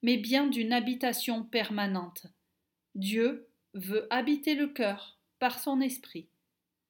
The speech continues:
Voilà un exemple de conversion qui pourrait inspirer ceux qui n'ont pas encore laissé Jésus entrer dans leur vie. Yves Perrier. Lecture proposée, Évangile de Luc,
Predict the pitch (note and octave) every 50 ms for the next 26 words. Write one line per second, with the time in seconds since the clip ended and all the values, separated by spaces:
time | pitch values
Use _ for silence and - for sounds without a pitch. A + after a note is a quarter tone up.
0 | _ _ _ _ _ _ _ G3 F#3 G#3 A3 A3 A3+ A3+ A#3 A#3+ A#3 A#3+ C4+ B3
1 | - - A#3 A3+ A3+ A3+ - A3+ G#3 A3+ A#3 - C#4+ D4 D4 D#4 C#4+ D4 - -
2 | - G#3 G3 G3 G#3+ G3+ - - C4 A#3+ C#4 C#4 C4+ C#4+ C#4+ C#4+ C#4+ C#4+ C#4+ -
3 | C#4+ C#4 B3 A#3+ G#3 G#3+ G#3 - _ _ _ _ _ _ - - - D4 C#4+ -
4 | C#4+ C4+ C4+ C4+ B3 B3+ C4+ C4+ C4 B3+ A#3+ C4 B3 A#3 A#3 A#3 A#3+ A#3 A#3 -
5 | A#3 A#3 G#3+ A3 A3+ G#3+ G3+ - G#3+ G#3 G#3 - _ _ - B3 B3 B3 B3 -
6 | - A#3+ A3 G#3+ G#3 G#3 G3+ G3 F#3 F3+ E3 E3+ E3 - _ _ _ _ _ _
7 | _ _ _ _ _ _ _ _ _ _ _ _ _ - C4 C4 C4 A#3+ A#3+ B3
8 | B3 - - B3 B3 A#3 G3+ F3 E3+ E3+ - _ _ _ _ _ _ _ _ _
9 | _ _ _ _ _ _ _ _ _ _ _ _ - G3+ G#3 G3 G3+ - - -
10 | C4 C4+ D4 D4+ D#4 - D#4 D4+ D4+ D4 D4 C#4 A#3 A#3 A#3 A3+ C4+ B3+ - _
11 | _ _ _ _ _ _ _ _ _ _ _ _ _ - B3+ B3 A#3 B3+ B3+ A#3+
12 | A#3 A#3 A#3 A3 G#3 F#3 F#3+ F#3+ F#3 F#3 G#3+ D4+ G4+ F#4+ - - - -